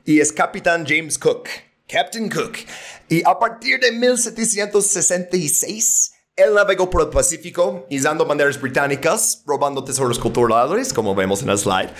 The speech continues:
ah, y propagando la sífilis. O sea, eso lo dije antes de broma, pero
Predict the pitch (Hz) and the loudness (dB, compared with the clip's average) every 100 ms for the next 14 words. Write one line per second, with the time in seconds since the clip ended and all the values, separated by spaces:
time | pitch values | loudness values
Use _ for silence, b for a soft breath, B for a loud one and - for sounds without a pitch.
0 | B B - 160 156 170 208 - 156 202 | B B -2 0 2 0 -2 -2 0 2
1 | 180 202 170 156 190 143 - - - 127 | 0 2 0 0 -4 -6 -4 -6 -4 -4
2 | 127 135 131 165 175 151 147 156 135 143 | 0 2 2 0 2 2 2 2 0 -4
3 | 123 113 123 123 120 104 | -4 0 2 2 2 0